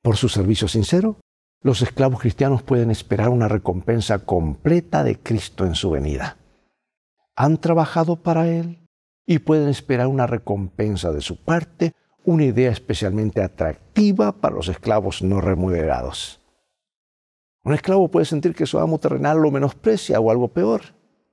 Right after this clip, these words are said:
Sin embargo, el esclavo creyente tiene un amo que está atento, observando cualquier cosa buena que cada uno haga y ofrece una recompensa segura.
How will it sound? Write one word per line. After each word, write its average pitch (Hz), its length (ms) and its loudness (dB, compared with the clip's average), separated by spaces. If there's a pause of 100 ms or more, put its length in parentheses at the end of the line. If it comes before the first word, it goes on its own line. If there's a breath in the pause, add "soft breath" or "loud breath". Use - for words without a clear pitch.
(340)
Sin 175 200 0
embargo, 175 440 0
el 175 140 2
esclavo 165 380 -4
creyente 151 380 0
tiene 147 180 0
un 147 200 0 (120)
amo 185 360 2
que 160 120 -6
está - 340 -6
atento, 156 640 -2 (160)
observando 156 520 0
cualquier 135 360 0
cosa 151 280 -2
buena 160 420 2
que 147 160 -6
cada 127 180 0
uno 143 220 -2
haga 160 260 -4 (400)
y 160 80 2
ofrece 143 380 0
una 127 100 0
recompensa 95 640 -4
segura. 80 480 -8